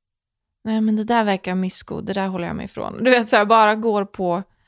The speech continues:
på känsla. Och det är ju verkligen det som har, eh, lett mig hit. Och det har egentligen bara handlat om att jag vill få leva,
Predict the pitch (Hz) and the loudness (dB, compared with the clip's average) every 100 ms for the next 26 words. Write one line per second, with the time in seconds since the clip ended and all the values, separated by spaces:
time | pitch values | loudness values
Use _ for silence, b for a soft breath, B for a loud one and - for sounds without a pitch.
0 | _ - 202 - 190 185 - 170 190 220 | _ -8 -4 -2 -2 -4 -4 -2 0 0
1 | 226 208 226 214 214 233 220 196 175 180 | 0 2 2 0 -2 0 0 0 -4 -6
2 | 180 180 170 170 185 - _ _ _ _ | -6 -4 -4 -6 -8 -14 _ _ _ _
3 | _ _ _ _ - - 202 190 - - | _ _ _ _ -12 -6 -4 -4 -6 -8
4 | 180 190 - - - _ - 220 - 262 | -6 -6 -6 -10 -20 _ -4 -4 -2 -2
5 | - - 285 208 214 196 - 185 175 165 | -2 -2 0 2 0 -2 -4 -4 -2 0
6 | 196 175 175 190 180 170 170 175 180 - | -2 -4 -8 -10 -10 -6 -8 -8 -12 -10
7 | 175 185 185 175 180 - | -8 -6 -6 -8 -8 -8